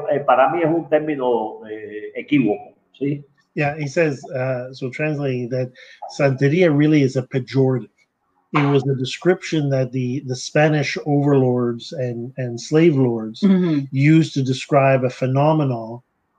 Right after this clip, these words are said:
Speaker 2: where the, your, the, uh, the slaves, in order to, to salvage, not be
Speaker 3: Right,
Speaker 2: persecuted for their
Speaker 3: right,
Speaker 2: belief,
Speaker 3: right, right, right.
Speaker 2: all of a sudden began to, uh, have, uh, mass adoration
Speaker 3: Right.
Speaker 2: and, and,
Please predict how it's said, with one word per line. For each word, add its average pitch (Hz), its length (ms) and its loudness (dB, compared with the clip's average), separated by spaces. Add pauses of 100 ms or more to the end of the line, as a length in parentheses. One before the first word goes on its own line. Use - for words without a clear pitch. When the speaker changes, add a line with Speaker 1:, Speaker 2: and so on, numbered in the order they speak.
Speaker 2:
where 135 520 2 (120)
the, 135 480 -2
your, 131 420 -2
the, 127 320 -2
uh, 117 300 -6
the 123 100 -6
slaves, 135 600 2
in 127 200 -2
order 143 280 4
to, 131 300 -2 (180)
to 131 140 -8
salvage, 156 580 2
not 127 260 -2
be 131 100 0
Speaker 3:
Right, 139 100 -6
Speaker 2:
persecuted 151 640 2
for 175 80 0
their 131 200 4
Speaker 3:
right, 120 40 -4
Speaker 2:
belief, 127 160 -4
Speaker 3:
right, 143 260 0 (140)
right, 143 260 -4 (140)
right. 131 260 -2
Speaker 2:
all 170 200 8
of 165 60 4
a - 40 -4
sudden 156 300 4
began 143 460 0
to, 135 460 -2 (160)
uh, 123 220 -2
have, 135 280 0 (300)
uh, 139 520 -4 (480)
mass 147 420 2 (240)
adoration 139 760 2
Speaker 3:
Right. 135 180 4
Speaker 2:
and, 127 260 -2
and, 123 320 -4